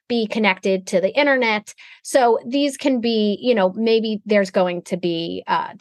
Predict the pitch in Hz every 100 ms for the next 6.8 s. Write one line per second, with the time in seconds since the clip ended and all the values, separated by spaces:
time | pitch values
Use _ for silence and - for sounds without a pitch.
0 | - 214 - 185 185 180 - 185 175 247
1 | 247 233 214 196 185 - 196 170 160 -
2 | - 180 - - - _ - 285 277 -
3 | - _ _ _ 247 320 370 392 - 269
4 | 254 302 262 226 - 196 185 175 - -
5 | 208 - _ - 190 170 214 185 185 170
6 | 175 185 143 165 170 160 214 254